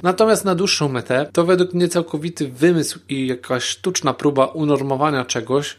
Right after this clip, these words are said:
na co natura zna jeszcze lepszy sposób. Mamy układ trawienny, który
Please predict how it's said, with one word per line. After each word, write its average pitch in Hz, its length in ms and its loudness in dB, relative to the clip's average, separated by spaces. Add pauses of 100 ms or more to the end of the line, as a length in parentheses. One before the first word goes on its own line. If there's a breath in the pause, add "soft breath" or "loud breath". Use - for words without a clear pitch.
na 156 140 0
co 175 160 0
natura 156 680 0 (100)
zna 131 420 -4
jeszcze 131 320 -2
lepszy 113 280 -6
sposób. - 440 -2
Mamy 196 240 4
układ 143 260 0
trawienny, 135 560 -2 (120)
który 131 400 0